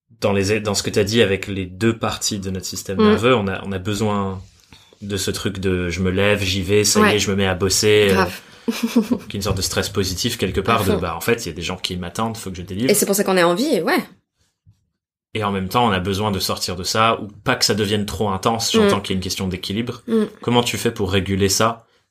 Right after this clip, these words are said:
Speaker 1: pour pas que, bah, ouais, chaque mail que tu reçois, ça soit, euh, le système
Speaker 2: Oui.
Speaker 1: danger de mort qui se met en route ?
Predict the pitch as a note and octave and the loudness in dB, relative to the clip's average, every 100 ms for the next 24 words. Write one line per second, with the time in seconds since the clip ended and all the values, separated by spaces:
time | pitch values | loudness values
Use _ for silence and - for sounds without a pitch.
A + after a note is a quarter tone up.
0 | _ - - G#2+ G#2+ G#2+ G#2 F#2 F2+ F2+ | _ -16 -4 -4 2 2 2 0 -2 -2
1 | G2+ F2 - F#2 - G2+ G2+ G2 G2 - | -2 -2 -2 -2 -2 0 0 0 -4 -4
2 | F#2+ - G#2 G2 F2+ - G2 F#2+ E2+ E2 | -4 -2 0 0 -2 0 0 -2 -4 -10
3 | - - - - - - - - - - | -16 -18 -14 -14 -14 -20 -18 -16 -8 -6
4 | - - - G2 - - - A3+ A#3 G2 | -6 -10 -14 -8 -6 -6 0 4 6 4
5 | F#2+ G2 F2+ G2 G2+ - - G#2+ G2 G#2+ | 0 -4 -2 -2 -2 -4 -6 -2 -2 -4
6 | G2 - - | -4 -4 -6